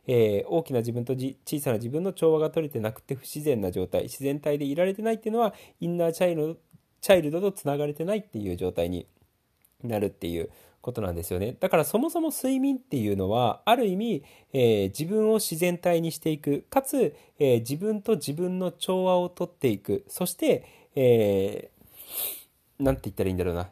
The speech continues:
えー、自分が自分に戻っていくっ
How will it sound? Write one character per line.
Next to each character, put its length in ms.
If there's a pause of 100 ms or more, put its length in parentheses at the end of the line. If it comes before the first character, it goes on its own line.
え 580
ー、 600
自 100
分 160
が 80
自 180
分 160
に 100
戻 200
っ 40
て 180
い 60
く 180
っ 20